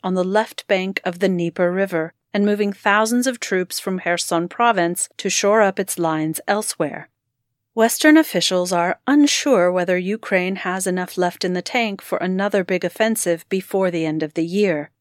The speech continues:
If so, it might come in Luhansk, a region in the east where Russia is under sustained pressure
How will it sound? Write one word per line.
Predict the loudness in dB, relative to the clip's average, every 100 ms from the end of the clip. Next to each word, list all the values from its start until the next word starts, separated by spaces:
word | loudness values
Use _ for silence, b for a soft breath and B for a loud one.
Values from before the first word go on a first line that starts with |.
| _ _ _ _ -12
If | -6
so, | -2 0 2 0 -4 _ _
it | -4 -2
might | -2 -2 -2
come | -4 -2
in | -2
Luhansk, | -4 -2 0 0 -4 -8 -12 _ -6
a | -4
region | -2 0 2 2 0 0
in | 0
the | 0 -4
east | -4 -6 -2
where | 0 2 2
Russia | 0 2 0
is | 0 0
under | 0 0 -2
sustained | -2 -2 -2 -2 -2 -4 -4
pressure | -2 0 0 -2 -2